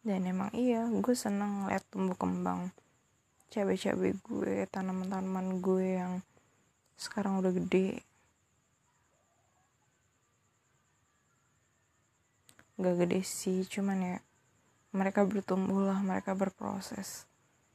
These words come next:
Ya meskipun gue bingung juga, soalnya depan rumah gue mataharinya gak yang siang terus-terusan bakal kena matahari gitu, cuman di jam-jam tertentu doang. Mandi pagi dan segala macam kayak gitu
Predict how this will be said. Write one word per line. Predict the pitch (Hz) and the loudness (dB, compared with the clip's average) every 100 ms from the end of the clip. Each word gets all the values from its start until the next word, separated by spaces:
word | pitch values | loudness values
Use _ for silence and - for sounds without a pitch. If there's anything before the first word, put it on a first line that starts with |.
| _ _ _ - | _ _ _ -4
Ya | 185 | 0
meskipun | 180 - 175 185 185 180 | 0 2 0 0 0 0
gue | 180 | 0
bingung | 185 180 180 190 | 2 2 0 -2
juga, | 247 220 226 240 | -4 0 -2 0
soalnya | 202 202 220 208 | 0 2 2 0
depan | 196 196 | -2 -2
rumah | 190 185 185 | -2 -2 -2
gue | 202 240 320 _ _ _ - - _ - 214 | -2 -2 -2 _ _ _ -20 -20 _ -6 -4
mataharinya | - 190 196 202 226 269 285 208 | 0 0 2 2 4 4 4 4
gak | |
yang | 185 190 190 190 - _ _ _ _ _ _ _ _ | 4 2 0 -2 -6 _ _ _ _ _ _ _ _
siang | - - 190 190 | -4 2 2 2
terus-terusan | 196 196 - - - 196 190 | 0 0 -2 -8 -4 -2 0
bakal | 190 - 185 | -2 -2 -4
kena | 185 180 | -2 -2
matahari | 175 185 185 185 170 202 | -2 -2 0 0 0 -2
gitu, | _ 233 220 220 | _ 0 2 0
cuman | 220 196 185 | -4 -4 -2
di | 175 | -2
jam-jam | 185 165 180 185 - | -2 -4 -4 -4 -6
tertentu | - 190 185 185 | -8 -6 -4 -4
doang. | 180 185 196 185 214 196 - - - - - _ 180 | -4 -4 -4 -4 -8 -10 -18 -20 -20 -20 -20 _ -4
Mandi | 170 - | -4 -4
pagi | 175 170 - - | -4 -4 -2 -4
dan | - 185 | -4 -4
segala | - 175 175 175 | -6 -4 -4 -6
macam | 180 185 185 185 | -8 -8 -8 -8
kayak | 180 180 | -10 -10
gitu | _ - | _ -20